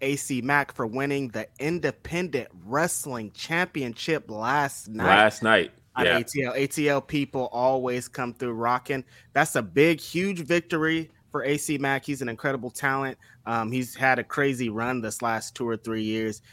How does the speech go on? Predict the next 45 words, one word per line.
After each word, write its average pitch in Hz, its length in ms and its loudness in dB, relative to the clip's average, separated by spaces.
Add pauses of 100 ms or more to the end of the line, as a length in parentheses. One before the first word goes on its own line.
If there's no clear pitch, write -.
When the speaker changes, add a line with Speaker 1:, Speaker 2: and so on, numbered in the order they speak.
(100)
Speaker 1:
and 110 160 -4
to 107 40 -2
finally 131 440 0
get 110 160 -4
a 104 40 -4
payoff 117 520 0
like 110 220 -2
this, 120 260 -2
winning 113 260 -4
the 104 100 -6
Independent 104 520 -6
Wrestling 101 320 -8
Championship, 98 560 -10 (280)
is 165 140 -2
incredible. 147 480 4
I'm 117 160 0
sure 151 220 2
the 123 100 0
match 123 280 2
was 110 100 -4
great. 123 220 2
It - 20 2
was 107 140 0
against 117 200 -4
Alex 107 320 0
Shelley, 101 340 0
so 101 220 -6
that's 101 240 -8
a 95 60 -10
guaranteed 101 580 -8
banger. 110 440 -2 (340)
Um, 123 460 4
he 139 140 6
did 151 200 8
a 139 60 6
great 147 340 6
promo 170 380 8
at 160 120 6
the 135 120 0
end 151 280 2
where 120 100 2
say 131 240 2
he's 127 360 -4
the - 100 -4
first - 400 0